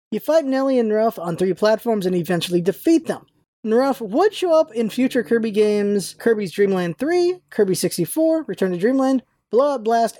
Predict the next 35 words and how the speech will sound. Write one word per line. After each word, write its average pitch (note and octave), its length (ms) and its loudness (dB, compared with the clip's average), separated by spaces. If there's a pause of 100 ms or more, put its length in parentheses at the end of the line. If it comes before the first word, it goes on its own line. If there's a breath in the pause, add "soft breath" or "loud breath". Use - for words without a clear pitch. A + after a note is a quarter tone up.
and C4+ 400 0
Kirby E3 240 -2
Star E3 260 0
Allies. D#3+ 680 -4 (380)
It C#4 80 0
was D#4+ 120 2
assumed E4 360 0
that A3+ 100 4
Nelly G#3+ 320 2
was F#3+ 160 0
Ruff's F3+ 300 -2
child, A3+ 520 0
but G#3+ 140 0
it F3 140 0
wasn't D4 340 0
confirmed D4 400 0
until B3 240 2
Kirby B3+ 320 0
Twitter B3 300 0
put A3+ 180 -2
out A3+ 200 0 (120)
a F#3 140 0
Mother's A3 500 2
Day B3+ 200 0
illustration A3+ 640 0
two G3+ 120 0
thousand F#3 220 2
nineteen G#3 520 0 (360)
with A3 160 -2
Nelly D4+ 280 2
having C#4+ 200 0
a A#3 60 0
gift A3+ 240 0
for G#3 160 -2
Ruff. G3+ 460 0